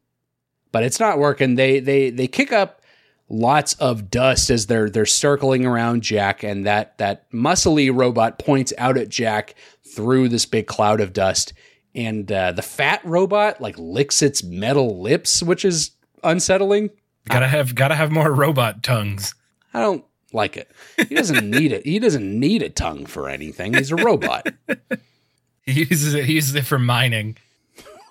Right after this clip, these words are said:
Speaker 2: <laughs>
Speaker 1: Uh, mining Bitcoin?
Speaker 2: <laughs> Uh, among other things, yeah.
Speaker 1: Uh, yeah. No, they, uh,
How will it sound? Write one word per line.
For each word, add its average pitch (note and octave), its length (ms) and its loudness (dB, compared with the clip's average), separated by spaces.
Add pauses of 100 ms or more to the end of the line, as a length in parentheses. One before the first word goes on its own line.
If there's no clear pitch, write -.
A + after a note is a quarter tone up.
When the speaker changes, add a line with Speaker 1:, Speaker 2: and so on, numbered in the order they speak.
(460)
Speaker 2:
<laughs> - 100 -12 (1700)
Speaker 1:
Uh, F2+ 400 0
mining A#2+ 420 0
Bitcoin? E3 560 2
Speaker 2:
<laughs> - 60 -20 (880)
Uh, E3+ 220 2
among D#3+ 280 2
other A#2+ 260 2
things, A#2+ 400 0
yeah. B2 160 4 (840)
Speaker 1:
Uh, A2 400 0 (300)
yeah. - 220 -10 (160)
No, E2+ 160 -10
they, C#3 420 4
uh, A2+ 320 4